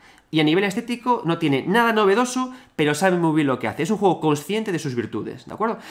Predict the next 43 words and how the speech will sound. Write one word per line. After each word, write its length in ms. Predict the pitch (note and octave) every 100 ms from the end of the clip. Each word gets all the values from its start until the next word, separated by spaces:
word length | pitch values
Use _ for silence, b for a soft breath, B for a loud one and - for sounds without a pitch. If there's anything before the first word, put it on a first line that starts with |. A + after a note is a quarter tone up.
| B
Entonces, 400 | - G3+ G#3+ D#3
yo 140 | G3+
os 60 | B3+
recomiendo 680 | A3+ F3+ D#3 C3 G#2+ G2+ B B
que 200 | - D3
cuando 200 | B2 B2+
esté 160 | B2 E3+
un 80 | C#3+
poquito 280 | C#3 B2 A#2+
más 140 | A#2+
bajito, 400 | G#2 G3+ A3 A3
o 60 | B2+
si 100 | B2+
tenéis 280 | A#2 A#2+ A#2+
el 120 | A2
pass, 340 | G3+ B3 - B B
le 140 | C#3
echéis 200 | C#3+ F#3
un 80 | E3+
vistazo 380 | C#3+ C3+ - A2+
y 80 | D3
que 80 | E3
os 80 |
fijéis 320 | D#3+ D#3 A#3+ G#3+
en 80 |
estas 220 | G#3 F#3+ F3+
cosas 260 | B3 A3
que 60 | D3
os 80 | C#3+
he 60 |
contado. 300 | A#2+ A#2 A2
No 80 | A#2+
quiero 160 | C#3 C#3
ir 60 |
más 160 | D3+ D#3+
allá 160 | G3
porque 160 | G#3+ -
no 100 | C3+
quiero 140 | C3
haceros 240 | B2+ B2 B2
spoilers, 440 | A2+ A2 G#2 F2+ B2+
¿vale? 220 | G3+ C#4 - B B B B B
Bien, 340 | C3+ G#2+ -